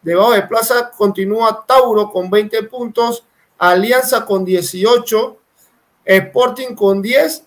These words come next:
y Árabe Unido con nueve. Ahorita Sporting que salió del sótano de la conferencia este y ahora se pone por encima del Árabe Unido por un punto, ¿no?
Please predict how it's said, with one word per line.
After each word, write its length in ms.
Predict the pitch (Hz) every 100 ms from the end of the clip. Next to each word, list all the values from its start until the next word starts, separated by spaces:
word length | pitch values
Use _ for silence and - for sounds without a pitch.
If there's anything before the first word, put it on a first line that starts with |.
| -
y 180 | 190
Árabe 380 | 190 185 185 185
Unido 360 | 196 226 240 233
con 220 | 190 185
nueve. 480 | 214 214 175 147 - _ -
Ahorita 420 | 160 165 190 233
Sporting 440 | 214 247 240 247
que 120 | 214 196
salió 340 | 185 185 226
del 180 | 226 214
sótano 520 | - 262 254 240 226
de 60 | 208
la 140 | 196
conferencia 680 | 196 185 185 196 196 220 240
este 360 | 240 247 233
y 40 | 190
ahora 180 | 190 202
se 140 | 185
pone 300 | - 196 214
por 180 | 202 175
encima 400 | 165 185 208 208
del 140 | 190
Árabe 260 | 196 202 185
Unido 480 | 180 220 214 247 - _ _ - - - -
por 180 | 180 190
un 140 | 208
punto, 440 | 196 214 180 156
¿no? 120 | 160